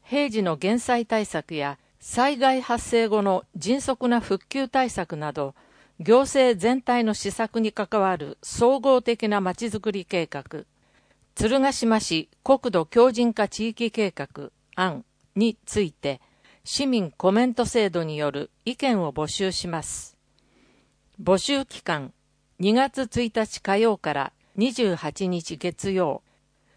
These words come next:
提出方法、住所、氏名、連絡先、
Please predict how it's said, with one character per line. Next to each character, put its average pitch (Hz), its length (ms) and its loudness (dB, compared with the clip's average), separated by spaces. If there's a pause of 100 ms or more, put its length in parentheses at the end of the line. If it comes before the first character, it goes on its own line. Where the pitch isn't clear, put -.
(840)
提 269 180 6
出 - 300 -4
方 233 260 4
法、 143 360 -6 (680)
住 214 280 0
所、 147 320 0 (160)
氏 - 280 -4
名、 196 360 2 (280)
連 233 280 4
絡 220 240 0
先、 165 440 -6